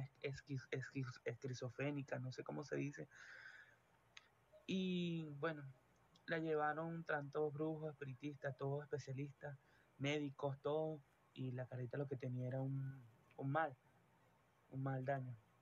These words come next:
Da la casualidad que hoy la niña muere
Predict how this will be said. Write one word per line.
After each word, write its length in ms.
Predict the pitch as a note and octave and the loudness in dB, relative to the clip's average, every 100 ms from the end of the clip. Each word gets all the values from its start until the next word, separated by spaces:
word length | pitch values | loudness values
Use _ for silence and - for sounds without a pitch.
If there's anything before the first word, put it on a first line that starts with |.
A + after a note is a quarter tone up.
| - - _ _ - - - - - - - _ - | -20 -20 _ _ -20 -20 -20 -20 -20 -20 -20 _ -2
Da 140 | C#3 | 2
la 80 | C#3 | 2
casualidad 580 | D3 D3 D3 C#3 C3 C3 | 2 4 4 4 2 2
que 220 | C#3+ D3+ | 2 2
hoy 280 | D3 D3 E3 E3 - - _ _ - - - - | 4 2 2 -4 -12 -20 _ _ -20 -20 -14 -4
la 100 | C3+ | -2
niña 240 | C3 C3 | 2 2
muere 340 | C3+ C#3 B2+ | 4 4 2